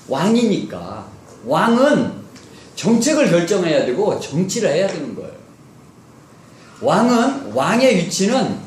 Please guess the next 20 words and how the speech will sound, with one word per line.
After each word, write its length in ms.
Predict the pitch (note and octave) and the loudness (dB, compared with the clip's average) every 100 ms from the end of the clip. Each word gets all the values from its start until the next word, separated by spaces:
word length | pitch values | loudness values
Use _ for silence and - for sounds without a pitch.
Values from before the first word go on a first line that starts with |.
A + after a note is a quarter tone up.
| - - | -20 -8
국민들이 840 | F#3+ A#3 C4+ B3 F3+ A3+ D#3+ - - - - | 0 4 4 4 4 4 0 -2 -10 -20 -4
어떻게 500 | C#3 F3+ A#3+ A#3+ A#3 | -2 2 4 4 4
하면 640 | G#3 A#3+ A#3+ A3+ C4+ C#4 - - | 2 2 2 2 2 -2 -10 -6
정말 320 | F#3+ G#3 G3+ | 0 2 2
행복하게 480 | C4 C#4 C4 A3 G3 | 2 0 0 0 0
살 200 | G#3 G#3 | 0 -2
것인가, 680 | G#3 F#3 D#3 F3+ - - - - - | -2 0 0 0 0 -6 -14 -20 -6
국민들이 380 | F#3+ A3+ A3+ G3 | 0 2 4 6
어떻게 320 | F3+ A3+ G#3 | 4 4 0
하면 440 | G#3 A3+ D4 D4 - - | 0 2 0 -2 -8 -4
정말 220 | F#3 G3 | 0 0
성공적인 440 | G#3+ C4+ C#4 A#3 | 2 2 4 2
인생을 420 | D#3+ D#3+ F3 F3+ D#3+ | 2 2 2 0 -2
살 240 | - C4 | -2 -2
것인가를 960 | C#4+ C#4+ C#4+ C#4 C4+ C4 C4 C4 C4+ C4+ | 0 0 0 0 2 2 2 4 2 0
고민해야 560 | - A3+ A#3+ A3 G3+ | -2 0 0 0 0
되지, 480 | F3+ F3+ B3+ F3+ - - - - | 2 0 0 -2 -6 -16 -20 -6
왕이 560 | D3+ F#3 C4+ D4+ D#4 | -4 0 2 2 2
직접 480 | - A3+ - C#4+ - | 0 -4 0 0 0
가서 800 | - C#3+ D#3 D#3 E3 G3+ C#3 - | -8 -10 -2 0 2 2 -2 -8